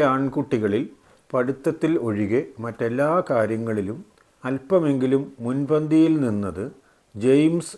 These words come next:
എൻ ജോസഫ് ആണ്. അവൻ നെല്ലിമറ്റത്തെ തങ്കച്ചൻ്റെ മകനാണ്.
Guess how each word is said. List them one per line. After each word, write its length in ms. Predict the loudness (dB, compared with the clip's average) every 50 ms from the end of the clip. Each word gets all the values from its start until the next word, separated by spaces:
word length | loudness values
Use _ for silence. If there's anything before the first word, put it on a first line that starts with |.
| -2 0
എൻ 160 | 0 0 0 -2 -4 -6 -8 -8
ജോസഫ് 540 | -4 -2 0 0 0 -2 -4 -4 -6 -6 -18 _ -10
ആണ്. 220 | -10 -10 -10 -10 -14 _ _ _ _ _ _ _ _ _ _ _ _ _ _ -6
അവൻ 220 | -2 0 0 0 0 -2 -8 -10 -8
നെല്ലിമറ്റത്തെ 840 | -4 -2 -2 0 0 0 0 2 0 0 -2 -2 -4 -4 -4 -4 -6 -6 -6 -6
തങ്കച്ചൻ്റെ 720 | -4 -4 -4 -4 -4 -4 -4 -4 -4 -4 -4 -4 -2 -2
മകനാണ്. 520 | -2 -2 -4 -4 -6 -8 -10 -12 -14 -18